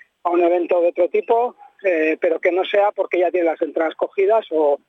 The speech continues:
o así, ¿no? Entonces, por un lado, marcar el terreno, decir, bueno, aquí está, esta es la fecha que va a salir la Torchu, y, y por otro lado, pues eso, pues, eh, pues que la gente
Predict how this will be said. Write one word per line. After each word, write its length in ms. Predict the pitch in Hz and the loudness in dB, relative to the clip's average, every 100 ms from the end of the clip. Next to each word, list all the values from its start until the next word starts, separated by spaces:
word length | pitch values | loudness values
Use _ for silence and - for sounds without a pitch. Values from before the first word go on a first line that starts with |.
| _ _ _ _ _ | _ _ _ _ _
o 60 | 151 | -6
así, 200 | - 170 | -4 -2
¿no? 120 | 147 | -2
Entonces, 400 | 165 185 151 202 - _ _ _ | -2 -2 0 -2 -4 _ _ _
por 140 | 185 196 | -2 2
un 100 | 214 | 2
lado, 240 | 214 220 | 2 0
marcar 320 | 214 208 214 | -2 -2 -2
el 100 | 214 | 0
terreno, 460 | 214 208 220 240 240 | 0 2 2 2 2
decir, 280 | 202 196 180 | 0 0 2
bueno, 240 | 185 160 | 2 0
aquí 120 | 143 | -4
está, 180 | 170 208 | -4 -4
esta 140 | - 190 | -4 -2
es 60 | |
la 100 | 180 | -2
fecha 260 | 208 - 190 | -2 -4 -2
que 60 | |
va 80 | 190 | -2
a 40 | 190 | 0
salir 180 | 196 | 0
la 140 | 190 190 | 0 2
Torchu, 540 | 226 202 - 277 285 - _ _ | 0 -2 -2 -2 -2 -10 _ _
y, 560 | 170 160 165 160 156 151 _ _ _ _ _ _ | -2 0 2 2 0 -2 _ _ _ _ _ _
y 140 | 175 | -4
por 180 | 147 165 | 0 0
otro 200 | 165 196 | 2 2
lado, 280 | 196 190 208 | 2 2 0
pues 160 | 185 175 | -2 -2
eso, 260 | 180 170 | -4 -4
pues, 160 | 165 151 | -2 -2
eh, 340 | 175 151 147 143 - _ _ _ _ | -2 0 0 0 -4 _ _ _ _
pues 140 | - | -6
que 120 | - | -2
la 120 | 151 143 | -2 -2
gente 420 | 170 165 202 | -2 2 0